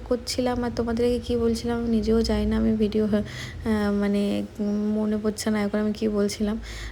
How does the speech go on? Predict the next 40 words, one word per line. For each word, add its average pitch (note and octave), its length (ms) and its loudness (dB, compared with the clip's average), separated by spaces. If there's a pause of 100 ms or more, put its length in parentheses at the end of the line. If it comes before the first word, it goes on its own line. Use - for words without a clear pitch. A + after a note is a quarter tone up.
(160)
তো A3 120 2
এদিকে A3 260 4
আমার A#3 140 2
ভাত A3 360 0
হয়ে A#3 200 2
গেছে, A#3+ 400 0
আর, A#3 100 0
আর, G3+ 540 0 (420)
উম, G#3+ 160 2
চিংড়িগুলো A3+ 600 2
ভাজা A3+ 320 2
হয়েছে, A3+ 440 2 (100)
তো G3+ 400 -2
আছে A3 300 -2
বড় A3 260 2
বড় A#3+ 200 2
চিংড়ি, A#3 440 0
তো G#3+ 260 0
সেই A3 180 -2
জন্য A3+ 220 2
আমি A3+ 160 2
কী A#3 160 -2
করেছি, A3+ 300 0
মালাইকারি A3 540 0
করবো A#3 160 0
বলে A#3 240 -2 (460)
ওই C4 80 2
যে C4 100 4
বললাম B3+ 340 2
তোমাদের, B3+ 200 0
নারকেলের A#3+ 440 0
দুধ, B3 140 -2
সর্ষের A#3 400 0 (120)
তেল, A3+ 240 4
কালো A3 300 0
জিরে, A3+ 260 2
কাঁচা A3 300 -2
লঙ্কা G#3 360 -2
দিয়েছি, A3 460 0 (420)
আর, G#3 460 2